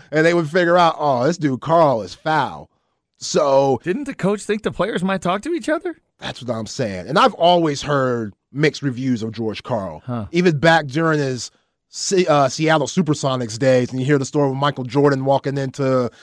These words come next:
Speaker 1: the restaurant and seeing George Karl, who's a North Carolina guy,
Speaker 2: Yep.
Speaker 1: and Jordan tried to shout him out, and Karl didn't even look his way, and Jordan used that as bulletin board material.
Speaker 2: Mm-hmm.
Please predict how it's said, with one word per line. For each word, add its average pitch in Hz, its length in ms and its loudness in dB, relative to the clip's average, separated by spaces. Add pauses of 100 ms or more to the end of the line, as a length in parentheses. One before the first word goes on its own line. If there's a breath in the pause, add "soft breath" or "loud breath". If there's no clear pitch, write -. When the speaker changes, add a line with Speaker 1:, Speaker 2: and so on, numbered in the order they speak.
(100)
Speaker 1:
the 113 100 -8
restaurant 135 680 0
and 120 80 -8
seeing 143 280 -2
George 131 300 -2
Karl, 135 300 2
who's 120 100 0
a 123 80 -6
North 135 220 0
Carolina 131 440 -4
guy, 135 540 2
Speaker 2:
Yep. 143 320 -2
Speaker 1:
and 135 260 0
Jordan 135 320 0
tried 135 300 0
to 123 60 -10
shout 135 260 -2
him 127 120 -4
out, 147 200 0
and 120 240 -12
Karl 135 260 2
didn't 131 160 -6
even 120 140 -6
look 127 200 -4
his 110 160 -10
way, 131 360 0
and 113 120 -8
Jordan 127 300 -4
used 127 180 -2
that 120 140 -2
as 113 180 -6
bulletin 120 380 -8
board 113 220 -4
material. 107 640 -2
Speaker 2:
Mm-hmm. 107 320 -6